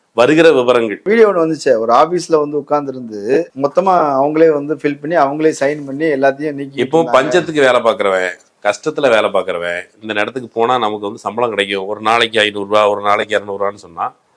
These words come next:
Speaker 1: அவன் ஃபார்ம் ஃபில் அப் பண்ணி, அக்கறையோடு தேர்தல் ஜனநாயகத்தை போற்றி பாதுகாக்க வேண்டும், ஜனநாயகத்தை நிலைநாட்டணும் அப்படிலாம் கிடையாது. இந்த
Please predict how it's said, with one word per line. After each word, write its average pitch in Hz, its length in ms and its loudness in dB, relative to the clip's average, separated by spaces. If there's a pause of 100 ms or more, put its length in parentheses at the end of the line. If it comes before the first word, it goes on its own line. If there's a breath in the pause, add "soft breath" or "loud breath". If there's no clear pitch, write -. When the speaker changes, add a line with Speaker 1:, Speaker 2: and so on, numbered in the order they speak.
(160)
Speaker 1:
அவன் 113 280 0
ஃபார்ம் 139 320 4
ஃபில் 135 140 -2
அப் 143 120 -4
பண்ணி, 113 160 -14 (220)
அக்கறையோடு 160 640 2
தேர்தல் 127 360 0
ஜனநாயகத்தை 117 640 -4
போற்றி 113 300 -10
பாதுகாக்க 110 480 -2
வேண்டும், 104 340 -6 (320)
ஜனநாயகத்தை 117 560 2
நிலைநாட்டணும் 110 640 0
அப்படிலாம் 104 280 -4
கிடையாது. 98 140 -4
இந்த 98 180 -2